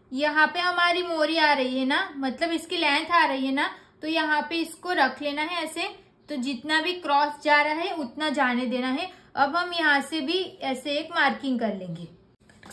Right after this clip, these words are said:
अब हम यहाँ से मोरी लेंगे। तो मोरी हमारी कितने inch की थी, ten inch की हमारी मोरी थी ना, तो उसका हम हाफ करेंगे तो हमें कितना मिलेगा, five inch मिलेगा। तो five inch पे हम एक marking करेंगे।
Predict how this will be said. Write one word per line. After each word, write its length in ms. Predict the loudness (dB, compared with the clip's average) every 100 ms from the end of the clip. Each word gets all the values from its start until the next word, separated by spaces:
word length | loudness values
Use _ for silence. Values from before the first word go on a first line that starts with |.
| -16 -18 -20 _ _ -14 2
अब 220 | 4 6
हम 160 | 4 4
यहाँ 300 | 4 6 6
से 220 | 2 -2
मोरी 400 | 2 4 4 4
लेंगे। 380 | 0 -2 -2 -4 -4 -10 _ _
तो 120 | -2 0
मोरी 420 | 2 4 6 4
हमारी 380 | 4 4 4 2
कितने 360 | -2 -4 -4 -4
inch 160 | -4 -6
की 180 | -4 -4
थी, 200 | -2 -2
ten 360 | 0 2 0 -2
inch 160 | -10
की 120 | -4
हमारी 360 | -2 0 0 -2
मोरी 340 | -4 -2 -2 -4
थी 140 | -2
ना, 160 | -2 0
तो 120 | -2
उसका 320 | -4 -2 2
हम 180 | 2 2
हाफ 340 | 4 4 4 0
करेंगे 320 | -6 -6 -8
तो 120 | -6
हमें 220 | -6 -6 -8
कितना 300 | -8 -4 -4
मिलेगा, 440 | -2 -4 0 -2 -2 -8 _ 0
five 200 | 2 2
inch 200 | -2 -8
मिलेगा। 420 | -6 -4 -2 -2 -2
तो 160 | -4
five 360 | -4 -2 -2 -2
inch 120 | -6
पे 140 | -6
हम 180 | -6 -4
एक 160 | -6 -4
marking 460 | -2 -2 -4 -6
करेंगे। 480 | -4 -4 -4 -6 -6